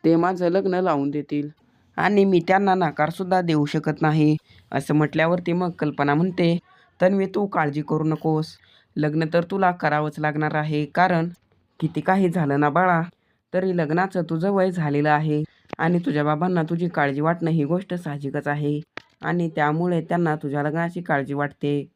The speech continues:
त्यावरती तिथे प्रिया आता नाटक, नाटक करत बोलायला लागते, पण कल्पना मामी, मी या लग्नापासून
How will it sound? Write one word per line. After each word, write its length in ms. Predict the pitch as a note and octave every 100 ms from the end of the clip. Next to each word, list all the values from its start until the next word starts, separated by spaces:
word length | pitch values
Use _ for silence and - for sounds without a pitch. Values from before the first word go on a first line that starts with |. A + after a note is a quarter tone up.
| _ _ _ _ -
त्यावरती 420 | C#3 E3+ F3+ F3+
तिथे 200 | F#3 F3+ F3+
प्रिया 340 | F3 D#3 D#3+
आता 160 | F3 E3
नाटक, 360 | D#3 C#3 D3 D3 _ _ _ - _
नाटक 400 | D#3 D3 C#3+ D3+ -
करत 220 | F#3 F3+
बोलायला 380 | D#3+ D3 C#3 C#3+
लागते, 420 | D#3 F3 - D#3 D#3 _ _ _ -
पण 180 | F3 F3
कल्पना 380 | E3+ D3 D3
मामी, 260 | D3+ F3 E3+
मी 280 | D#3 E3+ E3
या 140 | D#3+ C#3+
लग्नापासून 680 | C#3+ C#3+ C#3+ E3 - D#3+